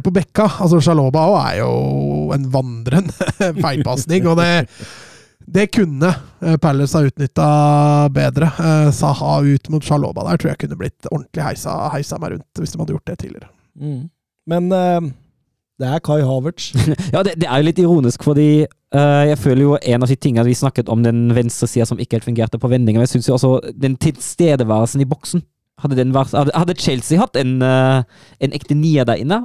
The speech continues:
Speaker 3: tror jeg de hadde tatt ledelsen allerede før pause. Eh, for liksom, jeg føler at det var også litt den som manglet. Eh, og så byttes jo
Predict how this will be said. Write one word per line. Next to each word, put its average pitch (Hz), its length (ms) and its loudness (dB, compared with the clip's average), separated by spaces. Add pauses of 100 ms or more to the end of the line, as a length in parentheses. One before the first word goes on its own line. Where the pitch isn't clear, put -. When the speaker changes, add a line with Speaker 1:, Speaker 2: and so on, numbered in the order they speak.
(160)
Speaker 3:
tror 139 140 0
jeg 127 80 2
de - 20 2
hadde 131 160 0
tatt 135 160 -2
ledelsen 110 400 -2
allerede 104 240 -4
før - 160 -10
pause. - 240 -10 (240)
Eh, 123 320 0
for 135 160 0
liksom, 139 160 0
jeg - 80 -2
føler 135 160 0
at - 80 -4
det 139 80 0
var 135 80 2
også 147 160 0
litt 147 160 -2
den 113 160 0
som 131 80 0
manglet. 131 320 0 (560)
Eh, 147 240 4
og 143 120 0
så 160 80 0
byttes 151 440 -2
jo 135 160 4